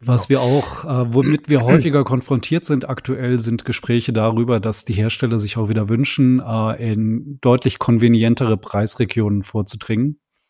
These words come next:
Speaker 1: was viele vor das Problem stellt, dass die Mittelklasse ja im Grunde genommen tot ist. Also wenn man sich Analysen
Speaker 2: Ja. Mhm.
Speaker 1: anschaut und sieht, dass, ähm, HiFi unter tausend Euro rennt, funktioniert
Speaker 2: Mhm.
Speaker 1: wunderbar,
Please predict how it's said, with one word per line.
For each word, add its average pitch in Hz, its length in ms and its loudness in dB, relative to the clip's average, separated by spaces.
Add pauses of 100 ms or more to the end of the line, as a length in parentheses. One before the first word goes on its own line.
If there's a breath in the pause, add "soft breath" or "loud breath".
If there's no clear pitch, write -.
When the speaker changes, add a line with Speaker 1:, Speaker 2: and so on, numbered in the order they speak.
(340 soft breath)
Speaker 1:
was - 480 -2
viele 147 320 0
vor 139 160 2
das 123 180 2
Problem 123 460 4
stellt, 120 600 0
dass - 480 -2
die 113 100 0
Mittelklasse 107 580 0
ja 98 80 -4
im 107 100 -10
Grunde 104 220 -6
genommen 101 260 -6
tot 104 240 -8
ist. 101 140 -8
Also 104 180 -6
wenn 113 120 2
man 113 80 2
sich 107 180 -4
Analysen 127 500 6
Speaker 2:
Ja. - 60 0
Mhm. 135 160 4
Speaker 1:
anschaut 139 480 4 (580 loud breath)
und 110 160 -2
sieht, 123 420 2
dass, 110 400 -2
ähm, 104 500 -2 (220)
HiFi 143 340 2
unter 127 220 2
tausend 117 360 2
Euro 120 380 0
rennt, 120 360 -2 (300)
funktioniert 117 480 0
Speaker 2:
Mhm. 143 140 6
Speaker 1:
wunderbar, 131 520 0